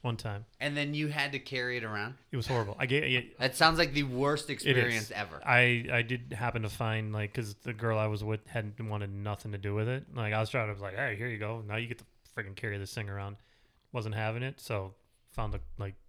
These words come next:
Speaker 1: youngest kid and run, you know, they thought it was the greatest thing ever, but probably a hundred bucks into the goddamn thing, and it, you know, probably a six dollar.
Speaker 2: And then you still gave it away.
Speaker 1: Still gave it away.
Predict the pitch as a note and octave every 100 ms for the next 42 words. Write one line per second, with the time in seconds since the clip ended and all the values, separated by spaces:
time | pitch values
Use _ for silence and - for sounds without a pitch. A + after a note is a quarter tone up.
0 | - B2+ G2+ G2 - A#2+ G2+ F#2+ G2 G2
1 | G2 F#2 G2 A2 F#2 F#2 G#2+ G2+ F#2+ G2
2 | G2 F#2+ F#2 G2+ F#2+ G2 F#2+ F#2+ F#2 -
3 | - - - _ _ - C3+ B2 A2+ G#2+
4 | A2 G#2 G2+ F#2 G#2 G2 F#2+ F#2 F#2 F#2+
5 | F#2 G2+ G2 F#2+ - G#2+ A#2+ G2 G2 A#2+
6 | F#2 G2 - - A2+ F#2+ - B2 - G#2
7 | A2+ G2 - A2 F#2 E2+ E2 D#2 D2 -
8 | - - A2+ G2 F#2 F#2 F#2+